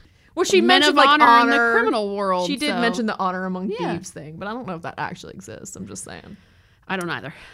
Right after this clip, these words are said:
Speaker 1: I'm pretty
Speaker 2: I'm,
Speaker 1: cynical.
Speaker 2: I'm not the thrill-seeking type
Speaker 1: No.
Speaker 2: to try to find that out.
Speaker 1: Nope.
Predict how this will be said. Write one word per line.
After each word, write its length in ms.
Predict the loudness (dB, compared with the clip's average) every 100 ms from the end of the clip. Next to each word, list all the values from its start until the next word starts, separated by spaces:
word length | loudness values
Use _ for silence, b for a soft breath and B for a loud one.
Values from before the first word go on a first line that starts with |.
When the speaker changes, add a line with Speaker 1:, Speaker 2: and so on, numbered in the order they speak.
| B -12
Speaker 1:
I'm 100 | -8
pretty 220 | -8 -4 0
Speaker 2:
I'm, 200 | 0 0
Speaker 1:
cynical. 140 | -2
Speaker 2:
I'm 100 | -2
not 180 | -2 -4
the 80 | -8
thrill-seeking 600 | -4 -4 -4 -6 -6 -2
type 140 | 2
Speaker 1:
No. 80 | 2
Speaker 2:
to 160 | 2 -2
try 160 | 0
to 60 | 0
find 480 | 0 2 4 4 6
that 200 | 6 6
out. 280 | 4 2 -4
Speaker 1:
Nope. 460 | -2 2 2 0